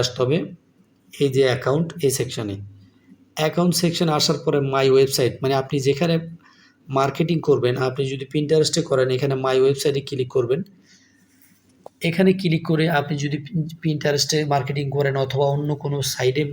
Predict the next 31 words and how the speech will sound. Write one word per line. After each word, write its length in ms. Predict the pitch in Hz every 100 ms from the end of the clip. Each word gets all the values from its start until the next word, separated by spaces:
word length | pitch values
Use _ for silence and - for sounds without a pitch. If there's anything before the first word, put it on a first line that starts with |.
| 143
মার্কেটিং 360 | 139 127 135 139 131
করেন, 200 | 139 185 - - - - _ _
তো 100 | - 131
my 140 | 135 143 156
website-এ 460 | 151 151 - 160 156 -
ক্লিক 200 | 151 147
করার 200 | 151 143 -
পরে 160 | 135 165 - - 143
আপনাদের 320 | 147 131 131
সামনে 200 | - 135 139
এরকম 220 | 131 131 135
ইন্টারফেস 340 | 127 127 135 123
আসবে, 160 | 117 139
আমি 100 | 131 127
দেখিয়ে 240 | 123 123 123
দিচ্ছি। 260 | 123 - 165 226 _ _ _ _ _ _ _ _ _ _ _ _ _ _ _ _ _ _ _ _ _ -
একটু 260 | 175 165 180 139
ধৈর্য 200 | 131 139 151
সহকারে 340 | 139 131 123 120
দেখবেন 280 | 120 117 110
এখান 160 | 131 135 123
থেকে, 160 | 135 202 - - _ - - -
তাহলে 240 | 135 135 139
কিন্তু 160 | 139 139 143
এখানে 200 | 143 170 160
কিন্তু 140 | 160 156
আপনাদের 260 | 143 143 143
সেই 120 | 160 139
সাইটের 320 | 143 143 151 147
লিঙ্কটা 320 | 160 175 170 143
এনে 140 | 135